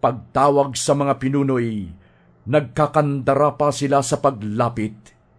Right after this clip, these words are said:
Nagmamadali nilang tinungo ang pader na tanggulan upang ilagay ang pananggalang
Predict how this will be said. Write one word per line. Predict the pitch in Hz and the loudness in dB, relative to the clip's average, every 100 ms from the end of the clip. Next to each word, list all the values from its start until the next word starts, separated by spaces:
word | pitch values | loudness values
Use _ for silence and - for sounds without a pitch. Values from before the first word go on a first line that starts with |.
| _ _ _ | _ _ _
Nagmamadali | 147 180 139 143 165 170 170 165 147 156 | 2 2 2 2 6 6 6 4 4 2
nilang | 160 156 151 143 139 127 120 - _ | 0 2 2 2 -2 -4 -8 -14 _
tinungo | 190 160 185 135 120 101 - - _ _ _ | 2 4 4 2 2 0 -6 -20 _ _ _
ang | 160 160 156 | 0 0 -2
pader | - 139 151 143 131 | 0 2 4 4 2
na | 131 120 | -2 -2
tanggulan | 123 117 107 117 101 92 78 - _ _ _ _ _ - | -2 -2 -2 -2 -2 -6 -10 -20 _ _ _ _ _ 0
upang | 160 165 156 156 | 2 4 2 2
ilagay | 156 147 139 139 135 127 107 87 - _ _ _ - | 2 2 4 2 2 0 -6 -12 -20 _ _ _ 2
ang | 160 156 - | 2 2 0
pananggalang | 151 147 131 139 135 131 123 120 110 | 0 2 2 2 4 2 0 -4 -6